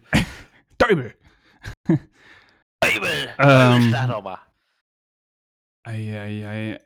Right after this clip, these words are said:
Speaker 1: Also, warte mal, ich gehe in die richtige Richtung.
Speaker 2: Da geh nicht zu
Speaker 1: Aber,
Speaker 2: weit.
Speaker 1: aber wa-, was hab ich denn
Speaker 2: Falsch.
Speaker 1: jetzt eben gesagt? Also, dass das, dass der, ähm,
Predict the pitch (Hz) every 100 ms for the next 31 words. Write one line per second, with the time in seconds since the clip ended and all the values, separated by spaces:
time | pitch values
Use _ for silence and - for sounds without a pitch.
0 | _ - 120 120 117 117 113 110 - 139
1 | 156 151 147 - 151 143 127 120 - -
2 | 104 104 101 _ _ _ _ _ _ _
3 | _ _ _ _ _ _ _ _ _ _
4 | _ _ - 127 131 135 131 135 147 139
5 | 139 139 143 139 139 156 165 208 185 185
6 | 180 175 160 180 156 156 175 120 - 139
7 | 139 139 - 147 139 147 139 151 139 135
8 | 135 117 - 131 127 123 123